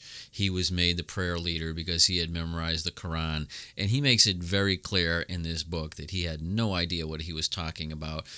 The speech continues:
when he was out there, uh, leading the public, and he had the title of a sheikh. And this was proof to him that the educational system needed to be reformed. But anyway, Al-Tabari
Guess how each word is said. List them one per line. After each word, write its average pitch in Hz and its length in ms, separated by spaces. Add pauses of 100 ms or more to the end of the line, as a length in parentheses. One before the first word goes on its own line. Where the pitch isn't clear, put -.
(140)
when 85 140
he 82 80
was 82 180
out 82 240
there, 78 320 (260)
uh, 73 280 (600)
leading 87 500
the 78 100
public, 80 680
and 80 300
he 85 220
had 82 240
the 80 40
title 87 360
of 76 120
a 78 60
sheikh. - 560 (320)
And 104 160
this 110 140
was 98 120
proof 113 340
to 90 100
him 92 300
that 85 160
the 82 200
educational 82 560
system - 420
needed 78 280
to - 80
be 78 160
reformed. 71 640 (1200)
But - 180
anyway, 156 380 (160)
Al-Tabari 135 840